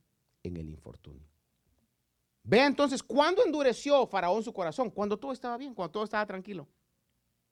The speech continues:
Es que cuando las cosas están mal, cuando nuestro cuerpo está enfermo, cuando nuestras finanzas están escasas, cuando nuestro hogar se está desbaratando,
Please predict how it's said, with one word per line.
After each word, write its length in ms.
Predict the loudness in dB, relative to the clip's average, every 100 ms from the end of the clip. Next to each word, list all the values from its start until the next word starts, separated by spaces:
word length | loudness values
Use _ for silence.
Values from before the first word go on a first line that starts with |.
| _ _ _ _
Es 140 | -4
que 140 | -2 -4
cuando 280 | -4 -4 -4
las 160 | -8
cosas 300 | -6 -6 -6
están 400 | -8 -8 -8 -8
mal, 300 | -8 -8 -10
cuando 560 | -8 -6 -6 -6 -6 -6
nuestro 420 | -6 -10 -10 -10
cuerpo 600 | -8 0 2 2 -2 -8
está 180 | -8 -10
enfermo, 600 | -12 -8 -4 -2 -4 -4
cuando 220 | -4 -4
nuestras 380 | -6 -6 -8 -6
finanzas 640 | -4 0 2 2 0 -6
están 260 | -6 -4 -4
escasas, 500 | -6 -6 -6 -6 -8
cuando 320 | -4 -2 -2
nuestro 400 | -6 -8 -6 -4
hogar 220 | 0 0
se 120 | 0
está 180 | -4 -2
desbaratando, 800 | -2 -2 -4 -4 -6 -6 -8 -10